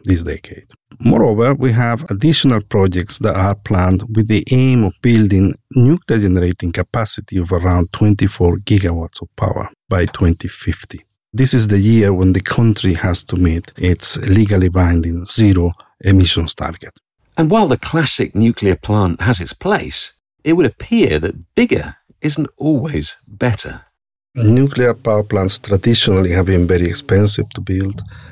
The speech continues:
Speaker 1: and it has taken usually decades, at least one decade, to build up a large, uh, commercial plant. This is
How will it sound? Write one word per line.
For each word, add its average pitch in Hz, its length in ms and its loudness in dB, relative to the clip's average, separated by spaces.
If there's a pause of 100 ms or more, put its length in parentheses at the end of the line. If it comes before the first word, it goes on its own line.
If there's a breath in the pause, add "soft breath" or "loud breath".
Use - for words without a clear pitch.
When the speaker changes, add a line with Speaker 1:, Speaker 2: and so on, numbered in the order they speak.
(200 loud breath)
Speaker 1:
and 85 80 -6
it 90 160 -6
has - 220 -2
taken 82 500 -6 (200)
usually 80 360 -8 (300)
decades, 95 580 0
at 90 140 -12
least 95 200 -8
one 95 200 2
decade, 85 400 -2
to - 140 -18
build 87 180 0
up - 160 -12
a 95 100 -10
large, 87 340 -2 (220)
uh, 95 60 -10
commercial 90 520 -2
plant. - 300 -6 (400)
This 135 320 0
is 170 160 2